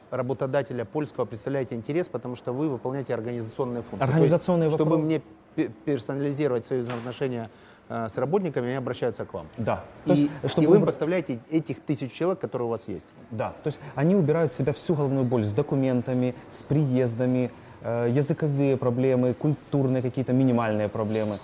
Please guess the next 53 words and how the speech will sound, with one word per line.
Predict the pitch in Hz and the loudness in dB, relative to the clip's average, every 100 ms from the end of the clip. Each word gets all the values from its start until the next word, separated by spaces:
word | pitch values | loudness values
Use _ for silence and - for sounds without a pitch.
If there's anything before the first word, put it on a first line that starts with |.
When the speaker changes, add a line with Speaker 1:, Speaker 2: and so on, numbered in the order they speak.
| - - | -8 -6
Speaker 2:
То | |
есть | 120 - | -6 -2
мы | 139 | 0
все | 143 185 | 2 2
это | 170 | 2
берем | 131 127 | 2 2
на | 113 | 0
себя. | - 98 90 - - - | -2 -4 -4 -8 -18 -4
Speaker 1:
А | |
Speaker 2:
Ну, | 131 | 0
Speaker 1:
языковая | 131 139 143 156 156 | 2 0 0 0 -2
проблема — | 147 139 143 135 | -4 -6 -6 -6
это | 127 123 | -8 -8
человек, | 147 135 | -6 -6
который | 127 131 | -6 -8
приехал, | 120 139 123 | -6 -6 -6
не | 120 120 | -6 -6
знает | 131 117 | -8 -8
польского, | - 120 - 120 | -8 -8 -6 -6
он | |
его | 123 | -2
Speaker 2:
да, | 131 | 0
то | 180 | 2
есть | 208 | 2
Speaker 1:
учит, | |
Speaker 2:
он | 208 | 2
Speaker 1:
вы | 214 | 2
ему | 190 | 2
Speaker 2:
приехал, | 135 | 0
Speaker 1:
помогаете? | 139 170 180 | 0 2 4
Speaker 2:
вот | 180 | 4
он | |
приехал | 185 175 170 | 4 2 2
сюда | 170 | 2
на | 170 | 2
вокзал, | 160 175 | 2 2
он | 143 | 2
не | 123 | 2
знает, | 139 123 | 0 -2
куда | 120 117 | 2 2
идти, | 107 98 | 2 -2
как | 135 117 | -2 -4
идти, | 101 - | -4 -2
а | 107 | 0
где | 123 | 0
Speaker 1:
То, | 135 | -2
Speaker 2:
купить | 143 | 0
Speaker 1:
то | 127 | 2
есть | 127 | 2
Speaker 2:
билет. | 135 | 2
Speaker 1:
в | 185 | 2
буквальном | 240 208 151 | 2 2 -2
смысле, | 147 135 131 | -4 -4 -4